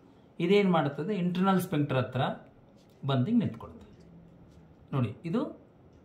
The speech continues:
ಆ, urine ಡ್ರೈನ್ ಮಾಡ್ತಾ ಇತ್ತು. ಓಕೆ? ಈಗ ನಾನು connect ಮಾಡಿದ್ದೀನಿ. ಇದನ್ನ ಕಾಟಿಗೆ ನೇತು ಹಾಕ್ತೀವಿ. ಓ ಟಿ ಟೇಬಲ್‌ಗೂ ಅಥವಾ suppose ವಾರ್ಡಲ್ಲಿದ್ರೆ ಅದನ್ನ ಕಾಟಿಗೆ net ಹಾಕ್ತೀವಿ. ಓಕೆ?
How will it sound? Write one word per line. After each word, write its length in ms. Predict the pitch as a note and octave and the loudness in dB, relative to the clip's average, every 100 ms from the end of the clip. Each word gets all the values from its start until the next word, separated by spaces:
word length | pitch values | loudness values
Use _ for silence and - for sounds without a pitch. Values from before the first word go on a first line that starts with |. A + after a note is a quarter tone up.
| - - | -20 -10
ಆ, 300 | D3 C#3 C3+ | -6 -4 -2
urine 360 | D3+ E3 D#3 B3 | 0 2 2 2
ಡ್ರೈನ್ 300 | A3 G3+ D3+ | 6 6 6
ಮಾಡ್ತಾ 280 | A2 - - | 2 -4 -12
ಇತ್ತು. 200 | - - - - - - | -16 -20 -20 -20 -8 -4
ಓಕೆ? 320 | - C4 - - - | -2 -4 -6 -14 -6
ಈಗ 200 | D#3+ D#3 | -4 -2
ನಾನು 220 | A#3+ A3+ | -2 -2
connect 280 | C3+ A2+ - | -2 -2 -4
ಮಾಡಿದ್ದೀನಿ. 300 | F#2+ G#2 - - - - - | -10 -10 -10 -14 -18 -12 -6
ಇದನ್ನ 160 | G3+ A3+ B3 | -2 -2 2
ಕಾಟಿಗೆ 360 | E3+ D#3+ A3 | 2 2 0
ನೇತು 240 | C4 A3 - | 2 2 0
ಹಾಕ್ತೀವಿ. 300 | - - - - - - - | -6 -12 -18 -20 -20 -8 -2
ಓ 80 | D#3 | 2
ಟಿ 100 | D3+ | 2
ಟೇಬಲ್‌ಗೂ 480 | C#3+ C3 C3 E3+ A3+ | 2 2 0 2 0
ಅಥವಾ 580 | D#3 F#3 B3 - - - - - | 0 0 0 -4 -16 -20 -12 -8
suppose 300 | C#3+ C#3+ C3 | -2 0 2
ವಾರ್ಡಲ್ಲಿದ್ರೆ 540 | C3 C3+ B2+ A#2+ G#3+ | 4 4 2 -2 -4
ಅದನ್ನ 300 | A2+ C3+ G3 | -4 -4 -4
ಕಾಟಿಗೆ 320 | B2 A#2 C3 C4+ - - - - | -4 -4 -4 -6 -10 -20 -10 -2
net 260 | G#3 - | 0 0
ಹಾಕ್ತೀವಿ. 260 | - - - - - - - - | -4 -18 -20 -20 -20 -20 -14 -8
ಓಕೆ? 360 | B2 A#3+ C4+ - | 0 0 0 -6